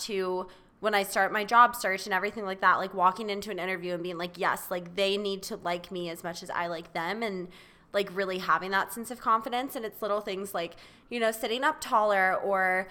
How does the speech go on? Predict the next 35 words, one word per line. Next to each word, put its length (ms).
wearing, 680
um, 460
an 160
outfit 320
that 100
makes 220
you 80
feel 160
good 180
in, 160
and 140
there's 180
all 200
different 360
ways 220
that 100
it 80
can 120
be 100
applied 440
to 220
your 300
life 280
and 120
it 80
can 100
be 80
applied 260
to 80
my 140
life. 300
So 160
I 80
think 340
that, 380